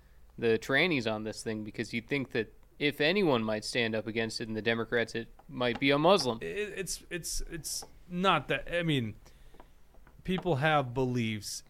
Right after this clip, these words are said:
Speaker 2: and there's, like, a hierarchy, right? I'll, I'll never forget the story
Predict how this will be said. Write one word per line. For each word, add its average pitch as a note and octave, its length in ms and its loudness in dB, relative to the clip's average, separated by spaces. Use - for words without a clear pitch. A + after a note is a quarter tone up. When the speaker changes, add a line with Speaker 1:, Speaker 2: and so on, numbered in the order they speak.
Speaker 2:
and C3 160 0
there's, B2 160 0
like, A#2 220 0
a - 100 -14
hierarchy, G#2+ 680 -2
right? G#2 260 -6
I'll, B2+ 200 -6
I'll C3 60 -6
never D#3 200 6
forget C#3+ 260 -2
the A#2+ 80 -8
story A2 520 -2